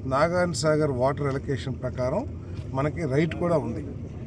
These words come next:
దురదృష్టం ఏంటంటే గత పాలకుల, ఆ, నిర్లక్ష్యం కానివ్వండి, లేకపోతే దీని మీద దృష్టి పెట్టకపోవటం కానివ్వండి, ఈరోజు పరిస్థితి,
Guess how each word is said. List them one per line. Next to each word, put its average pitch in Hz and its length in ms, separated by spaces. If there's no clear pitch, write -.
దురదృష్టం 165 460
ఏంటంటే 160 720
గత - 140
పాలకుల, 131 760
ఆ, 120 380
నిర్లక్ష్యం 143 500
కానివ్వండి, 143 640
లేకపోతే 147 280
దీని 127 180
మీద 127 200
దృష్టి - 280
పెట్టకపోవటం 127 580
కానివ్వండి, 135 560
ఈరోజు 165 360
పరిస్థితి, 175 840